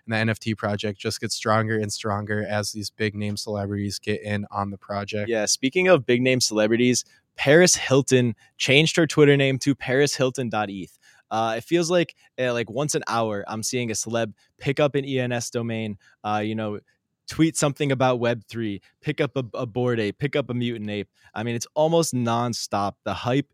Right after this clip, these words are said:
Speaker 2: i-, is really, really, really real right now, um, especially, especially if you're looking on Twitter. But, uh, Mutant Ape Yacht Club has, has been the source of,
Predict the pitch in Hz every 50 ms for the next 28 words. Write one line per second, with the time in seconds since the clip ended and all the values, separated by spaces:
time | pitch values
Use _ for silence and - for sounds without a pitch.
0 | _ - 117 110 110 76 104 107 98 95 - - 92 95 98 107 127 143 156 160
1 | 156 139 131 127 127 131 131 123 113 113 117 113 110 104 98 95 98 101 104 104
2 | 104 101 101 98 101 95 95 101 104 98 98 101 101 - _ - - _ _ _
3 | - 95 95 95 98 98 95 95 92 95 92 92 90 - _ _ _ _ - -
4 | 98 - - - 120 117 113 - - 113 98 92 87 - - - - - 113 110
5 | 104 - - 104 95 - 98 92 92 95 - 92 90 82 71 85 87 87 - -
6 | 87 82 87 85 85 104 101 98 92 - _ - - _ _ - - 98 101 101
7 | 101 98 95 85 - 104 120 147 170 160 156 139 117 117 110 107 107 107 107 107
8 | 101 - - 107 104 98 95 98 92 92 92 - 101 90 92 101 - - 110 117
9 | 123 131 135 131 - _ _ _ - 110 107 - - 110 110 110 107 - - -
10 | 101 101 95 90